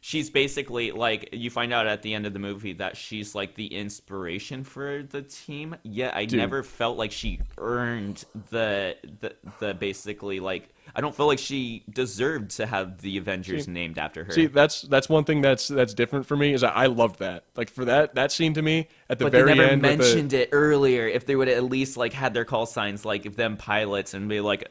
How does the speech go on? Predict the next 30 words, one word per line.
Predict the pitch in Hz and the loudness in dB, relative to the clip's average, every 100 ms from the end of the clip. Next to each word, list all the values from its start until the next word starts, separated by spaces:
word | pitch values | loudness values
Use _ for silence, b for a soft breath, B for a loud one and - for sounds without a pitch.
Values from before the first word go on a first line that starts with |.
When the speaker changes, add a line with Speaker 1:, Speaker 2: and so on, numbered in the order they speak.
| - | -2
Speaker 2:
Well, | 156 | 2
Speaker 1:
"Avenger," | |
Speaker 2:
beca-, | 175 165 214 101 | 2 0 0 0
Speaker 1:
you | 196 110 | -2 -2
know, | 101 | 0
Speaker 2:
because | |
Speaker 1:
come | 190 110 104 | 0 2 2
in | 185 202 | 2 2
Speaker 2:
that's, | |
Speaker 1:
and | 95 | 4
Speaker 2:
ag-, | 151 165 | 4 6
again, | 180 156 196 | 4 6 6
it's | 120 | 4
for | - 147 | 4 4
the, | 139 | 4
it's | 135 - | 2 0
for | 143 | 2
the | 135 | 4
reveal | 123 139 139 | 4 4 4
at | |
the | 139 143 | 4 4
end | 147 113 | 4 4
of, | 113 | 4
like, | 110 107 | 4 4
you | 135 | 4
know, | 123 | 6
Nick | 123 131 | 6 4
Fury, | 143 135 | 4 4
he | 131 | 4
writes | 131 123 | 4 4